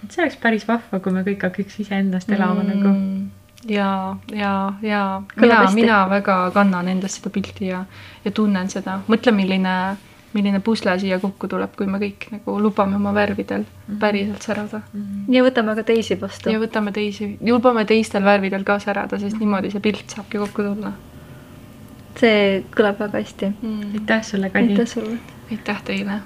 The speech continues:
Speaker 1: Hästi, hästi vinge. Mina jään küll kindlasti väga palju keerlema mingite mõtete peale. Aga kui, äh, Kadi-Maarja tegemiste kohta, kui keegi soovib veel, ähm, leida si-, äh,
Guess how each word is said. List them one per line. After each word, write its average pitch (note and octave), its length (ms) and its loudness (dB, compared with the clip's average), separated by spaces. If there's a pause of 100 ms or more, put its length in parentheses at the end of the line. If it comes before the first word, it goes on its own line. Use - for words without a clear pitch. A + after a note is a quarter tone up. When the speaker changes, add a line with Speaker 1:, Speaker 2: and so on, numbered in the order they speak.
(320)
Speaker 1:
Hästi, G3+ 500 -2
hästi G#3 340 0
vinge. G3+ 260 2
Mina G#3 240 2
jään F#3+ 160 0
küll F#3+ 200 0
kindlasti F#3+ 400 0
väga F#3+ 220 0
palju F#3+ 340 0 (100)
keerlema F#3+ 400 0
mingite F#3 360 -2
mõtete F#3 420 -2
peale. F#3+ 280 0 (600)
Aga G3 280 6 (180)
kui, G#3 280 2
äh, F#3+ 200 4
Kadi-Maarja F#3+ 880 2
tegemiste G3 560 -2
kohta, G3+ 340 -4
kui F#3 140 0
keegi G3+ 320 -2
soovib F#3+ 360 -2
veel, G#3 380 0
ähm, F#3 360 2 (1080)
leida A#3+ 380 4
si-, A3+ 260 2
äh, G#3 460 2